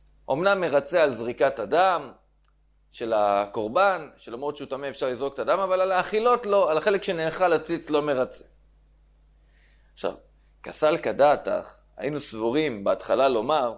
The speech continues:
מי דקה אמר רבי יוסי, "אין הציץ מרצה על האכילות." שהציץ לא מכשיר את החלק הנאכל מהקורבן, את הבשר שאמור להאכל מהקורבן, עליו הציץ לא מרצה. למה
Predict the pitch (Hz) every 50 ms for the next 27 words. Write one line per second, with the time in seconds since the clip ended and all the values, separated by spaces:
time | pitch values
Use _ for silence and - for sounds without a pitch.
0 | - _ _ _ _ _ _ - - _ _ _ - 131 180 220 220 190 202 -
1 | 180 156 139 139 147 160 175 170 165 156 131 143 147 160 170 165 165 - - 127
2 | 127 113 - _ - - 220 262 277 285 277 254 220 - - - 247 254 262 247
3 | - - 208 196 185 175 170 - - - 208 190 185 180 170 165 156 147 - 147
4 | 156 143 139 131 117 - - - - _ _ _ _ _ _ _ _ _ _ _
5 | _ _ _ _ _ _ _ _ _ _ - - - 127 110 107 - - - 277
6 | 294 254 196 - - - 180 233 247 254 214 170 - - - - 254 277 262 233
7 | - - - - 226 214 214 208 190 185 180 180 175 165 - - 208 196 185 180
8 | 175 160 147 - 160 151 139 156 143 123 - 117 110 127 - - 226 233 208 -
9 | - 160 156 180 196 196 190 175 151 139 135 - - 208 220 190 139 107 - -
10 | _ _ _ _ - 120 135 143 143 - 180 190 202 214 269 277 269 254 220 -
11 | _ _ _ - - 170 220 262 277 269 262 247 254 - 254 240 202 - 208 214
12 | 214 208 208 190 180 165 156 - 143 117 95 - _ _ _ _ _ _ _ _
13 | _ _ _ _ _ _ _ _ _ _ _ _ _ - - _ - 110 120 131
14 | 143 156 160 165 170 170